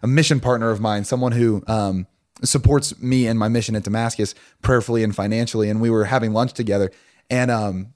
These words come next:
<laughs> and he, he gave this amazing piece of wisdom that I wanna bring back to kind of the, the idea of thinking about the Lord before you go to sleep. He was like, "Brad, it seems to me like in your life, you have a really good tenacity at getting after your to-do list. You really wanna see those things accomplished. You really wanna see them done."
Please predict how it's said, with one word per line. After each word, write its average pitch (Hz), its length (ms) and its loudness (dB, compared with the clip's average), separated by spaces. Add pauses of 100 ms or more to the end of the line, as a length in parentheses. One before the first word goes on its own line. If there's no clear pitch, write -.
(160)
<laughs> - 200 -6
and 151 140 0
he, 190 260 0
he 170 180 -4
gave 185 240 2
this 160 140 0
amazing 135 800 -2 (340)
piece 156 180 2
of 120 80 2
wisdom 117 280 2
that 107 100 0
I 113 40 2
wanna 110 200 0
bring 98 200 -2
back 101 260 -4
to 104 100 -6
kind 104 200 -6
of 92 200 -6
the, 95 180 -6 (100)
the 98 100 -2
idea 101 420 0
of 92 100 -4
thinking 104 180 -2
about 98 140 -2
the 101 80 -2
Lord 101 160 0
before 98 220 -2
you 95 100 -2
go 98 100 0
to 92 60 -2
sleep. 117 320 -4 (400)
He 185 120 4
was 156 120 4
like, 127 180 2
"Brad, 143 380 4 (720)
it 160 120 4
seems 196 260 4
to 180 80 4
me 165 120 4
like 139 160 4
in 151 140 2
your 127 140 2
life, 120 440 0 (360)
you 143 160 4
have 147 180 4
a 123 120 6
really 143 580 2
good 123 320 0
tenacity 110 720 -4
at 98 160 -14
getting 117 280 -2
after 107 300 -4
your 98 160 -2
to-do 92 300 -6
list. 80 220 -8
You 110 100 -2
really 123 260 4
wanna 123 180 0
see 123 160 -4
those 113 200 0
things 117 160 -4
accomplished. 117 500 -4
You 107 80 -2
really 110 160 2
wanna 104 180 -2
see 107 140 -8
them 101 160 -4
done." 101 240 -4